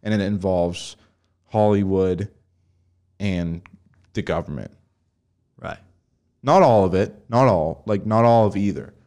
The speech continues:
Speaker 2: I think
Speaker 1: So
Speaker 2: Epstein could be the ringleader.
Speaker 1: I think there's a lot of people in our government, prob-, maybe majority, are, like, good people and they're trying to do the right thing. Whether they do or, like, whether they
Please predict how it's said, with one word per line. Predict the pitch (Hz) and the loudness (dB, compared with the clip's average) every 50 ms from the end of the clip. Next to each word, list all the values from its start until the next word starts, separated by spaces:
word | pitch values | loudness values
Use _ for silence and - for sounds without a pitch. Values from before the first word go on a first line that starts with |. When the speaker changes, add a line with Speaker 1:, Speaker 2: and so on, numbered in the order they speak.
| _ _ _ _ _ _ _ _ _ _ _ _ _ _ _ _ _ _ _ | _ _ _ _ _ _ _ _ _ _ _ _ _ _ _ _ _ _ _
Speaker 2:
I | - 196 | -8 -4
think | 190 - 117 | 0 2 4
Speaker 1:
So | |
Speaker 2:
Epstein | 139 143 143 143 - - 143 135 123 117 101 - - | 4 4 2 0 0 0 0 2 2 0 -4 -8 -8
could | - - 135 135 131 | -2 0 0 0 2
be | 127 120 107 | 0 0 0
the | 101 98 | 0 -2
ringleader. | 92 92 90 87 90 90 90 87 87 87 90 110 - - _ _ _ | -4 -6 -6 -8 -8 -8 -8 -8 -8 -8 -10 -12 -14 -18 _ _ _
Speaker 1:
I | - 110 117 | -4 -4 -2
think | - 123 120 117 | 0 0 0 2
there's | 131 127 117 101 | 2 0 0 2
a | 113 107 | 0 0
lot | 101 104 110 117 120 | 2 4 4 4 4
of | 120 - | 2 2
people | - 120 110 104 107 107 110 | 0 0 0 0 0 -2 0
in | |
our | 107 101 98 | 0 -2 -2
government, | - 107 98 87 101 98 98 101 - - | -2 -2 -4 -2 -4 -6 -6 -6 -8 -4
prob-, | - 151 165 190 196 - - - _ _ _ | -2 0 2 2 0 -2 -10 -20 _ _ _
maybe | 143 139 143 165 190 196 208 196 | -4 -2 0 0 2 2 2 2
majority, | 147 123 110 98 104 110 117 123 117 95 80 76 76 82 - - | 2 2 2 2 2 2 2 2 2 0 -2 -4 -8 -10 -8 -6
are, | 110 104 95 - | -6 -6 -6 -6
like, | 107 98 95 - - | -6 -6 -6 -6 -4
good | - 117 110 107 107 | -2 -2 -2 -2 -4
people | - 113 107 107 107 107 101 | -4 -4 -4 -2 -2 -2 -2
and | 101 101 | 0 -2
they're | 98 | -4
trying | 95 - - 110 101 98 | -4 -2 -2 0 0 0
to | 92 | -2
do | 82 95 90 | -2 -2 -2
the | 87 85 | -2 -2
right | 82 82 82 - | -4 -4 -6 -8
thing. | - 85 85 82 85 90 - _ | -12 -14 -14 -14 -16 -20 -20 _
Whether | - 113 113 107 107 110 | -2 -2 0 2 2 2
they | 95 101 | 2 0
do | 95 85 101 101 101 | 0 0 0 0 2
or, | 101 98 87 - - _ _ | 0 0 -2 -8 -14 _ _
like, | 101 92 90 95 - _ _ _ _ _ | -6 -6 -6 -6 -8 _ _ _ _ _
whether | 120 123 123 123 113 | 2 4 4 4 4
they | 107 104 101 101 | 4 4 2 2